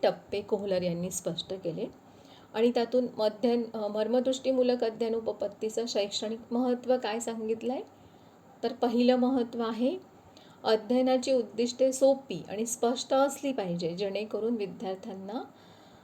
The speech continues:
त्याच, अ, कुठल्याही कृतीचं, प्रसंगाचं आकलन होऊन यशस्वी अध्ययन घडतं.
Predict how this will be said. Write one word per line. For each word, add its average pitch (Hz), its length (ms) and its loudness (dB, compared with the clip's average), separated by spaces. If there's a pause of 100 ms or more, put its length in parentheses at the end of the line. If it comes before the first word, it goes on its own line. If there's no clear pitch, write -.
(120)
त्याच, 208 360 -6
अ, 208 160 -2
कुठल्याही 226 560 -2
कृतीचं, 196 680 -4
प्रसंगाचं 202 840 -4
आकलन 269 600 6
होऊन 214 240 -2 (640)
यशस्वी 269 560 2
अध्ययन 196 640 -4
घडतं. 175 540 -6